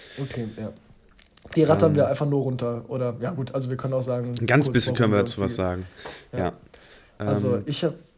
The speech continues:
Speaker 1: äh, soll ich anfangen?
Speaker 2: Ja, fang
Speaker 1: Oder
Speaker 2: gerne an. Ja.
Speaker 1: Ja. Äh, ich habe mir, ja, fünf Kurzfilme vorgegeben, wie es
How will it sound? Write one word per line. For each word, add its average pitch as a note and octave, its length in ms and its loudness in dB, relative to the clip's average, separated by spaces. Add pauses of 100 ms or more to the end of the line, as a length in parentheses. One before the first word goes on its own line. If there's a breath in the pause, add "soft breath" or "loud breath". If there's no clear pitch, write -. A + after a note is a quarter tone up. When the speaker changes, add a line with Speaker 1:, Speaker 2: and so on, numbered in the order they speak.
(300)
Speaker 1:
äh, C#3+ 240 2
soll D3 120 0
ich E3 120 0
anfangen? G#3+ 260 -4 (340)
Speaker 2:
Ja, D3+ 180 6
fang C3 140 -2
Speaker 1:
Oder A2 100 4
Speaker 2:
gerne C3+ 180 4
an. G#2 120 -2 (460)
Ja. C3 200 4
Speaker 1:
Ja. A2+ 120 -6 (1040)
Äh, - 100 0
ich - 140 -6
habe D3+ 220 4
mir, C#3+ 500 0 (120)
ja, A#2+ 180 -4
fünf - 560 -8
Kurzfilme D#3+ 400 -2
vorgegeben, E3+ 500 2
wie B2+ 100 -2
es - 280 -8